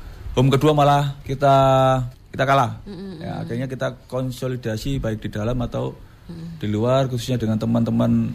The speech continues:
Speaker 1: bonek juga ya.
Speaker 2: Mm-mm.
Speaker 1: Kita kapan itu juga sharing sama mereka.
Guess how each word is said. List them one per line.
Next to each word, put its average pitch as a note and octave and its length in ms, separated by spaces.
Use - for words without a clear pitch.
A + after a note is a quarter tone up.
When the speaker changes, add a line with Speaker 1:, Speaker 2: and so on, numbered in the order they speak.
Speaker 1:
bonek G#2+ 320
juga - 560
ya. - 160
Speaker 2:
Mm-mm. E3+ 320
Speaker 1:
Kita A2 400
kapan A2+ 560
itu A2 380
juga A2+ 420
sharing A#2 320
sama A2+ 240
mereka. A2 480